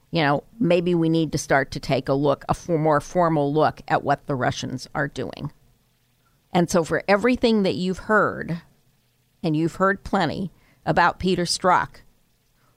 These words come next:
you didn't hear very much about how he feels about the Russians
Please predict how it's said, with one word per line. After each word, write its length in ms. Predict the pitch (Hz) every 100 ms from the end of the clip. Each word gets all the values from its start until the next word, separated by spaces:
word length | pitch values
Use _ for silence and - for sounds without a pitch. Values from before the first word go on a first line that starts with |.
| _
you 100 | 180
didn't 280 | 190 220 240
hear 340 | - 208 190
very 420 | 156 151 165 175
much 680 | 165 156 123 104 - - - _ _ _ _ _ _ -
about 540 | 160 160 151 143 135 _ _ _ _
how 180 | - 160
he 100 | 160
feels 420 | 131 - 202 208
about 320 | 208 196 175 -
the 100 | 170
Russians 560 | 165 160 170 160 160